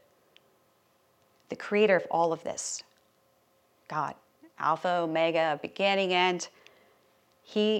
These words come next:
is entrusting every single one of us to help expand his kingdom. We've been blessed beyond reason with this opportunity. It's a gift to be able to take part in the greatest work of all. I think that's something to be thankful for.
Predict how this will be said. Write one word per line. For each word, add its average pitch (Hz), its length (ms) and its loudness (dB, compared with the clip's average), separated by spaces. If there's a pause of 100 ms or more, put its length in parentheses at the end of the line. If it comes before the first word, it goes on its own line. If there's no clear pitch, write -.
(100)
is 180 120 -4
entrusting 175 480 -4
every 165 160 -4
single 226 240 -6
one 214 200 -4
of 160 80 -6
us 160 120 -4
to 175 80 -6
help 165 180 -6
expand - 380 -6
his - 140 -10
kingdom. 233 380 -4 (1200)
We've 202 160 0
been 170 160 2
blessed 170 400 0
beyond 190 360 -2
reason 175 340 -4
with 156 100 -6
this 156 220 -6
opportunity. 165 600 -2
It's - 140 -10
a 156 60 -6
gift 175 560 0 (460)
to - 60 -10
be 180 100 0
able 170 120 -2
to 170 60 -4
take 170 260 -8
part 185 420 -4
in 185 60 -6
the 165 80 -4
greatest 165 360 -8
work 170 160 -4
of 151 80 -4
all. 165 300 0 (1500)
I - 20 -10
think 175 140 0
that's 160 160 -4
something 156 180 -6
to 147 80 -8
be 151 40 -8
thankful 165 300 -8
for. - 260 -8